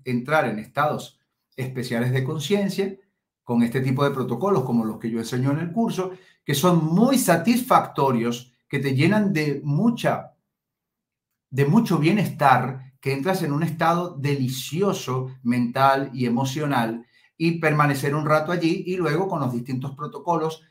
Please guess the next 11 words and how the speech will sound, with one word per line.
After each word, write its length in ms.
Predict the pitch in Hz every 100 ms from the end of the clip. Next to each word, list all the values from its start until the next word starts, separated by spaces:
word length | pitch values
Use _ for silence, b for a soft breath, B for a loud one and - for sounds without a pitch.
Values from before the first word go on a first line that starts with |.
| b b -
permanecer 1040 | 151 147 139 139 135 127 - 170 131 113
la 160 | 123 127
mayor 500 | 120 107 131 156 -
cantidad 680 | - 123 117 110 123 131 131
del 280 | 113 110 107
tiempo 560 | 147 143 131 131 - -
cada 320 | 139 151 180
día 440 | 170 160 196 - b b
en 160 | 143
esos 260 | 135 131 160
estados 580 | 151 - 131 139 165